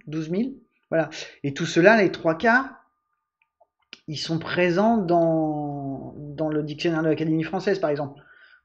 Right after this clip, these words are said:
Dans les dictionnaires, d'ailleurs, comblés, rayonnés, privatisés, hein, c'est des mots qui sont suffisamment anciens pour être au moins dans trois ou quatre éditions, si ce n'est les neuf en entier. Euh, donc là, voilà, on pourrait ajouter facilement des milliers de, de décrits par.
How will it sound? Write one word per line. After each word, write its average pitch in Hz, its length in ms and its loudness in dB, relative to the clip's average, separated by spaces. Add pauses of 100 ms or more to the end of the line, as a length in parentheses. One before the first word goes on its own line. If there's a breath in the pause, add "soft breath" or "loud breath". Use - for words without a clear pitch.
Dans 151 180 0
les 196 220 6
dictionnaires, 180 480 2
d'ailleurs, 165 260 2
comblés, 156 380 0
rayonnés, 131 420 -2
privatisés, 143 720 -2
hein, 123 160 -8
c'est 123 120 -14
des 123 100 -10
mots 147 100 -6
qui 143 140 -14
sont 135 180 -10
suffisamment 156 440 -4
anciens 165 320 -6
pour 147 160 -6
être 135 100 -14
au 147 60 -8
moins 156 160 -2
dans 127 100 -6
trois 156 180 -2
ou 147 60 -2
quatre 147 240 -10
éditions, 139 380 -8
si - 140 -14
ce - 120 -12
n'est 143 60 -8
les 135 100 -4
neuf 156 240 -4
en 139 120 -10
entier. 190 380 -8 (1000 loud breath)
Euh, 143 520 -6
donc 143 220 -8
là, 208 160 8
voilà, 185 180 8
on 156 100 2
pourrait 165 340 4
ajouter 151 360 2
facilement 170 560 -2
des 147 100 -2
milliers 156 320 2
de, 135 640 -6 (540)
de 135 80 -4
décrits 151 300 -4
par. 170 260 0